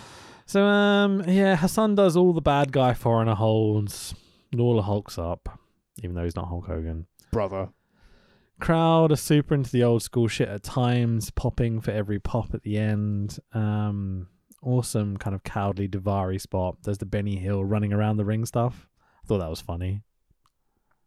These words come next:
Speaker 2: I had, at this stage, when the, the running around the ring happened, I thought, "Do you think that because Lawler was quite a big name and did some exchange work with, um,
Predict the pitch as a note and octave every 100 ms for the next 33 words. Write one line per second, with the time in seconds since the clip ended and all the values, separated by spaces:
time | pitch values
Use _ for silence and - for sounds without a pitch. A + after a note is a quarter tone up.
0 | _ _ _ _ _ _ - D#3 D3 D3
1 | C#3+ C#3 E3+ - - A#2+ G2+ G2 A2 G#2+
2 | G#2 G#2 G#2+ - A2+ G#2+ G#2 G#2 G2+ G2
3 | G2 G2+ F#2 F#2+ F#2+ G2 G2+ - G2+ G2+
4 | - _ _ _ - _ E3+ F#3+ G3+ F#3+
5 | - B2+ F#2 - - - _ _ _ _
6 | B2 A2+ - - A#2 G#2 A#2+ A2+ A2 G#2+
7 | - - A#2 G#2+ - B2+ G2 A2+ G#2+ A2
8 | A2 G#2 G2+ G2 G2 - A#2 A2 A2+ A2
9 | - - A#2 G#2+ G#2 F#2+ G#2 G#2 F#2+ -
10 | G#2 G2 F#2 _ - - G#2+ G2 F#2+ G2